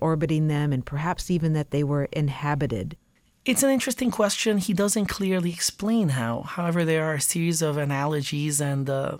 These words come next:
Speaker 2: even philosophical or theological arguments that he gives.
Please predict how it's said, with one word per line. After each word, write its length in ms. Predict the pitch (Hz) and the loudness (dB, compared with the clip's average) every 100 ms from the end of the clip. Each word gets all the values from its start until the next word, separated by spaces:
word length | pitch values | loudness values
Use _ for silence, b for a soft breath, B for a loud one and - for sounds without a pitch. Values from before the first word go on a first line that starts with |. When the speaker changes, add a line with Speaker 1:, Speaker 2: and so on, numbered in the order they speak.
| - _ _ | -14 _ _
Speaker 2:
even 460 | 147 143 151 156 147 - | -2 2 2 0 -2 -10
philosophical 760 | - 170 160 160 147 - 151 151 | -6 -2 2 2 2 0 0 0
or 100 | 147 | 0
theological 640 | - 160 147 151 147 143 | 0 0 0 -2 -2 -2
arguments 400 | 139 139 135 139 | 0 0 0 0
that 180 | 139 131 | -2 -4
he 120 | - | -6
gives. 480 | 135 220 - - - | -2 -2 -2 -4 -6